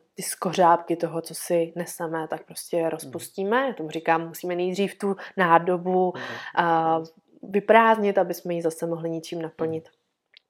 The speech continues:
Speaker 1: A, takže nějaká meditace, otevření kruhu, nějaký cvičení, protože každá kakaová ceremonie je u mě jiná. Teď to hodně dělám ty speciálky, že to propojuji i s lidmi. A, mm, vlastně teď jsme měli třeba,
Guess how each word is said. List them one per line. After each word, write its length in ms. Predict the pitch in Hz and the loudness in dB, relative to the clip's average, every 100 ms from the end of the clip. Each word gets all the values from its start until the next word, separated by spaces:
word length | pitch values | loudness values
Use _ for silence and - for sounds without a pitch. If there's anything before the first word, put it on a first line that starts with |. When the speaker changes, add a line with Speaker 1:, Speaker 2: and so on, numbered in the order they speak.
| _ - 202 | _ -6 0
Speaker 1:
A, 260 | 185 175 | 0 0
takže 240 | 175 175 180 | -2 -4 -2
nějaká 440 | 175 175 175 185 | -2 -2 -4 -6
meditace, 720 | 185 190 220 202 190 - 170 165 | -4 2 2 2 0 0 0 2
otevření 400 | 170 175 175 180 | 0 -4 -6 -4
kruhu, 200 | 180 175 | -4 -2
nějaký 220 | 170 185 | -6 -8
cvičení, 500 | - 175 - 180 175 | -10 -12 -6 -4 -2
protože 140 | 165 170 | -4 -2
každá 300 | 185 170 180 | 2 4 4
kakaová 420 | 180 - 170 175 | 2 2 4 4
ceremonie 420 | 180 170 165 165 | 4 2 2 2
je 40 | |
u 40 | 170 | 0
mě 120 | 175 | 0
jiná. 360 | 165 165 175 170 | 0 2 2 0
Teď 140 | 160 | 0
to 160 | 175 175 - - - | 0 0 -4 -14 -4
hodně 300 | 180 170 160 | -2 0 -2
dělám 240 | 160 170 | 2 2
ty 100 | 170 | 0
speciálky, 560 | 180 180 - 175 170 175 | -8 -8 0 2 2 0
že 80 | 175 | -4
to 100 | 175 | -4
propojuji 640 | 175 175 185 175 170 170 | -2 -4 0 0 2 2
i 40 | 170 | 0
s 100 | 170 | 0
lidmi. 480 | 175 175 175 170 170 - - - - | -2 0 0 0 -2 -10 -14 -8 0
A, 420 | 170 165 165 165 160 | 4 4 6 4 4
mm, 220 | 165 170 - - - 65 62 - - - _ _ _ _ _ _ _ _ 220 | 0 -6 -12 -18 -16 -14 -14 -18 -20 -20 _ _ _ _ _ _ _ _ 0
vlastně 280 | 208 185 185 | 2 2 0
teď 120 | 180 | -2
jsme 120 | 175 | -2
měli 160 | 175 175 | 0 0
třeba, 360 | 180 170 170 | 4 6 6